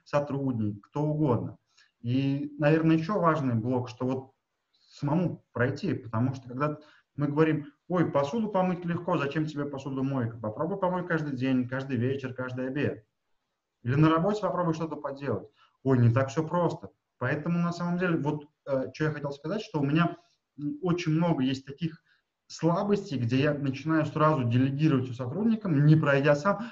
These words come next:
не хочется, лень мне проходить. А потом всплывает там, там целый трындец, все, там не срослось, там не сработало. А оказывается, просто если ты проходишь, все потом проще. Ты понимаешь, что это не в теории, а в практике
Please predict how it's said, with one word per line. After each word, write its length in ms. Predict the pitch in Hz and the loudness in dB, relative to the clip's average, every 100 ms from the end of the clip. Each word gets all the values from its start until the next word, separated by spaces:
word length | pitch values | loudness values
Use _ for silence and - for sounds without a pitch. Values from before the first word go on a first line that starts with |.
| - | -2
не 140 | 170 185 | 2 2
хочется, 640 | 160 135 117 117 - - | 0 -4 -4 -6 -12 -8
лень 320 | 139 160 110 101 | -2 0 0 -2
мне 100 | 101 | -6
проходить. 600 | - - - 110 101 _ _ _ _ _ _ _ - | -8 -10 -12 -16 -18 _ _ _ _ _ _ _ -14
А 60 | |
потом 420 | 113 143 196 156 160 | -10 -2 2 2 -2
всплывает 600 | - 156 170 175 156 - | -6 -2 2 2 2 0
там, 380 | 208 196 175 - | -2 0 -2 0
там 280 | 190 165 | 2 2
целый 320 | 160 165 160 160 | 2 4 4 2
трындец, 560 | 143 165 156 139 110 - | 0 0 0 -2 -4 -8
все, 460 | - 139 101 - - | -12 -8 -8 -8 -4
там 220 | 147 160 | 0 2
не 100 | 160 | 2
срослось, 520 | 160 147 143 170 180 - | 0 -4 -4 -8 -8 -6
там 160 | 131 | -4
не 60 | 131 | -4
сработало. 640 | 135 131 135 123 117 - - _ _ | -6 -12 -8 -8 -8 -16 -20 _ _
А 160 | - 147 | 0 2
оказывается, 640 | 147 196 196 160 127 113 - | 4 4 4 2 -4 -6 -12
просто 320 | 151 156 143 | -6 -6 -4
если 260 | 123 131 120 | -4 -4 -6
ты 100 | 120 | -6
проходишь, 560 | 123 120 196 214 240 - _ _ | -6 -6 -4 -6 -6 -14 _ _
все 160 | _ 117 | _ -8
потом 340 | 131 151 147 | -6 -4 -4
проще. 400 | 135 139 117 113 - _ _ - | -4 -4 -6 -8 -20 _ _ -4
Ты 120 | 156 | -2
понимаешь, 500 | 151 143 151 196 175 | 0 0 0 0 -4
что 140 | - | -6
это 140 | 131 127 | -4 0
не 100 | 131 | 0
в 100 | 120 | 0
теории, 280 | 135 156 156 | -6 -2 -2
а 60 | |
в 100 | 120 | -2
практике 520 | 127 139 139 - 120 | -6 -8 -8 -16 -18